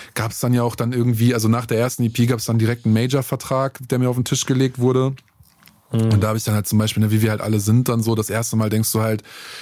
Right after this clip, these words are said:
Speaker 1: yo, so, ich bin jetzt reich und berühmt, wenn ich das Ding unterschreibe. Und dann hab ich, aber Gott sei Dank war ich so schlau, mir einen Anwalt zu holen, einen Musikanwalt, der da halt rüber guckt und mir dann mal erklärt hat, was da drin steht.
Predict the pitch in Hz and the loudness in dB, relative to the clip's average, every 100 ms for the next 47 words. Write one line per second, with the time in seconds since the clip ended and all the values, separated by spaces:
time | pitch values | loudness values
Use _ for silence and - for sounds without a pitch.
0 | - _ _ _ _ 104 110 127 131 _ | -20 _ _ _ _ 0 2 0 -4 _
1 | _ _ - 120 127 - - 113 - 107 | _ _ -4 0 0 -4 -8 -6 -4 -4
2 | 113 113 110 - 113 117 117 113 107 117 | 0 0 0 -2 -2 -2 -2 -2 2 2
3 | 131 123 123 123 131 131 135 123 - 120 | 2 0 -2 -2 2 2 2 -2 -2 0
4 | 127 131 - 107 110 110 117 117 110 113 | 2 2 2 2 4 4 2 0 -2 -6
5 | - - 107 110 113 107 117 - 117 117 | -6 -4 -2 0 0 0 -4 -2 -2 0
6 | 120 113 113 110 - 113 120 117 110 123 | -2 -2 -2 -4 -2 0 2 2 2 0
7 | 131 131 123 127 131 120 107 117 131 127 | 0 0 0 2 2 2 4 2 2 0
8 | 123 127 120 113 110 110 117 123 135 - | 0 0 0 0 0 0 -2 -2 -4 -2
9 | 117 110 110 110 - 113 113 113 110 110 | 0 2 2 0 -2 -4 -2 -4 -4 -2
10 | 110 139 - 110 123 | 0 -2 0 0 -2